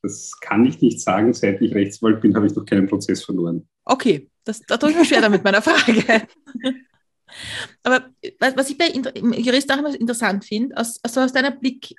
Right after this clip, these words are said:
Speaker 2: was mit Menschen, die du zu tun hast, mit juristischen Fragen zu dir kommen, hast du das Gefühl, dass so, dass wir genug Basiswissen haben über das juristische, juristische System Österreichs und was so Recht bedeutet?
Speaker 1: Null.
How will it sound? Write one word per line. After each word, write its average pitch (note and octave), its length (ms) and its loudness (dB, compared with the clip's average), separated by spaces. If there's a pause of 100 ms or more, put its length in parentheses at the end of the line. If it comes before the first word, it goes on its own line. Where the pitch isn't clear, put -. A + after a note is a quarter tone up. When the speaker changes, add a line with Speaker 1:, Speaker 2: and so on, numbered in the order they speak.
(160)
Speaker 2:
was A#3+ 300 -6
mit B3 260 -2
Menschen, A#3+ 360 0
die C4+ 60 -4
du A#3 140 -2
zu A#3+ 80 -10
tun G#3 260 0
hast, F3+ 280 -4
mit A3 160 -4
juristischen A#3+ 440 -2
Fragen G3 260 -2
zu F#3+ 80 -14
dir F3+ 180 -4
kommen, E3+ 420 -4 (400)
hast A3+ 260 -2
du D#4 40 2
das D#4+ 140 0
Gefühl, A#3 420 0 (260)
dass A#3+ 180 -2
so, B3 360 2 (240)
dass A#3+ 180 0
wir B3 100 0
genug B3+ 580 2
Basiswissen A#3+ 840 -2
haben A3 340 2
über A#3+ 420 0 (360)
das A#3 240 -6
juristische, A#3 480 -2 (100)
juristische C4 600 2
System G#3+ 420 0
Österreichs G#3+ 600 -2
und G#3+ 180 -6
was A3+ 260 -4
so A3 300 2
Recht G#3 400 -2
bedeutet? A#3+ 580 -4 (1160)
Speaker 1:
Null. E2 320 0